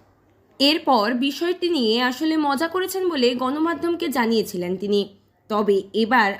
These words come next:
আবারও দুজনকে নিয়ে আলোচনার সৃষ্টি হয়েছে এক Facebook পোস্টের পর। গত রোববার রাতে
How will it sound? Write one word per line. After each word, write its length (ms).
আবারও 380
দুজনকে 400
নিয়ে 260
আলোচনার 460
সৃষ্টি 360
হয়েছে 440
এক 380
Facebook 320
পোস্টের 460
পর। 280
গত 220
রোববার 500
রাতে 400